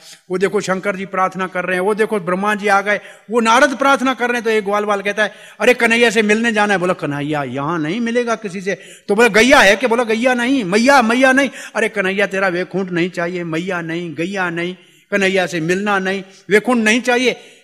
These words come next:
वैकुंठ बंद कर दिया। अब सारे गोल, गोप भी अनुकूल हो गए। बड़े गोपों को पता लग गया कि ये कोई सामान्य बच्चा नहीं है, ब्राह्मण अनुकूल हो गए,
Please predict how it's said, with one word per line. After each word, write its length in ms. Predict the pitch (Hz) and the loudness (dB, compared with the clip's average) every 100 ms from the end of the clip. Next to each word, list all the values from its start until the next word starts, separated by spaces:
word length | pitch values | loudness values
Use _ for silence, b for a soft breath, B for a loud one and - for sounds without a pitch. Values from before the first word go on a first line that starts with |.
| - | -12
वैकुंठ 360 | 135 160 175 151 | -10 -8 -8 -6
बंद 240 | 160 170 | -6 -4
कर 140 | 180 170 | -6 -6
दिया। 160 | 196 | -4
अब 140 | 214 175 | -6 -6
सारे 340 | - 185 185 | -4 -2 -2
गोल, 340 | 151 180 190 | -4 -2 -2
गोप 400 | 190 151 185 190 | -4 -4 -4 -4
भी 120 | 165 190 | -4 -2
अनुकूल 380 | 185 185 196 | -2 -4 -4
हो 120 | 175 175 | -4 -4
गए। 180 | 180 - _ _ _ _ _ _ _ 139 | -8 -10 _ _ _ _ _ _ _ -2
बड़े 140 | 180 | 0
गोपों 320 | 180 196 202 196 | 2 0 -2 -6
को 100 | 202 | -4
पता 240 | 190 196 | -2 -2
लग 220 | 190 185 | -2 -2
गया 120 | 190 | -2
कि 140 | 190 185 | -2 -4
ये 180 | 175 185 | -6 -6
कोई 200 | 196 190 | -6 -8
सामान्य 440 | 175 170 180 185 | -8 -6 -6 -6
बच्चा 320 | 170 170 185 | -8 -6 -6
नहीं 160 | 185 196 | -6 -6
है, 60 | |
ब्राह्मण 360 | 165 165 180 196 | -4 -4 -4 -4
अनुकूल 360 | 196 185 208 185 | -6 -8 -8 -8
हो 100 | 185 | -6
गए, 200 | 196 | -10